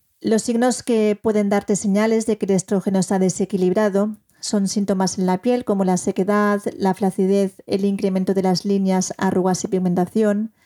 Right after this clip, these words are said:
síntomas mentales como por ejemplo la ansiedad, los cambios de humor y la tendencia a la depresión, o síntomas físicos como la sensibilidad mamaria,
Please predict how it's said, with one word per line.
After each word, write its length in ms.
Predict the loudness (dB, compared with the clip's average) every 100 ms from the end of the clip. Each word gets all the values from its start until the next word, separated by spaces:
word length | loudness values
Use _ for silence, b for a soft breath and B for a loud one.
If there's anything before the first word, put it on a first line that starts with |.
| b
síntomas 600 | -10 -2 0 0 0 0
mentales 640 | 2 0 2 2 2 0 0
como 200 | -2 0
por 140 | -2
ejemplo 500 | 0 0 2 2 2
la 160 | 0 0
ansiedad, 680 | 2 0 0 2 2 2 -2 -2
los 220 | -2 0
cambios 320 | 0 0 2
de 60 | 2
humor 380 | 2 2 0 -2
y 80 | -2
la 100 | 0
tendencia 600 | 2 2 0 0 0 -2
a 180 | 0
la 80 | 2
depresión, 760 | 2 0 -2 0 0 0 -4 _ _
o 180 | -4 -2
síntomas 580 | 0 0 0 0 0 -2
físicos 600 | -4 -2 -2 0 0 -2
como 260 | -2 2 2
la 260 | 2 2 0
sensibilidad 640 | 0 -2 0 0 2 0
mamaria, 560 | 2 2 2 2 0